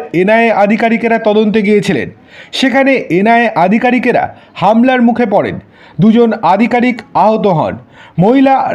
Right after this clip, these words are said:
মহিলারা আধিকারিকদের সামনে বিক্ষোভ দেখান। দুজনকে গ্রেপ্তার করা হয়। প্রথম থেকে এনআইএ অভিযান পরিকল্পিত বলেই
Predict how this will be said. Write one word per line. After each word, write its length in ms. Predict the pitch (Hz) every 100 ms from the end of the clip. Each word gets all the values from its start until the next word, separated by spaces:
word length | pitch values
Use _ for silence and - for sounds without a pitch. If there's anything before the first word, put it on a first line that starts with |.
| 175
মহিলারা 680 | 190 247 262 240 104 - -
আধিকারিকদের 640 | 175 226 233 240 196 240
সামনে 380 | - 220 220 220
বিক্ষোভ 400 | 190 196 220 185
দেখান। 360 | 165 135 90 - - -
দুজনকে 360 | 175 196 190 196
গ্রেপ্তার 380 | 226 233 240
করা 240 | 226 208 160
হয়। 200 | 123 - - - - -
প্রথম 360 | 233 254 277
থেকে 380 | 240 262 269 202
এনআইএ 480 | 156 190 233 233 233 233 - - - - - - 190
অভিযান 400 | 196 233 247 240
পরিকল্পিত 580 | 233 226 226 208 220
বলেই 380 | 226 208 220 113